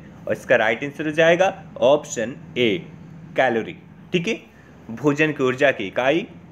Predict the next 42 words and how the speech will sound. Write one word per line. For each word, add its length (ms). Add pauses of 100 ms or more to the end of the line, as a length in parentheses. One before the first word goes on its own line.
(120)
है 200 (200)
कैलोरी। 420 (200)
अगला 220
प्रश्न 240
देखेंगे, 420 (1700)
निम्नलिखित 580
में 140
से 160
किस 300
जीव 240
को 180 (280)
किसानों 380
का 140
मित्र 320
कहा 220
जाता 260
है? 20
ये 80
तो 100
बहुत 320
ही 60
आसान 240
प्रश्न 280
है 100 (320)
और 60
इसका 240
राइट 280
आंसर 260
हो 120
जाएगा 420 (320)
ऑप्शन 520 (220)
ए, 220 (140)
केंचुआ। 420 (400)
ठीक 100
है, 60
क्योंकि 340
ये 120 (600)
खेतों 380
को 200 (320)
खोद 240
देते 380
हैं, 220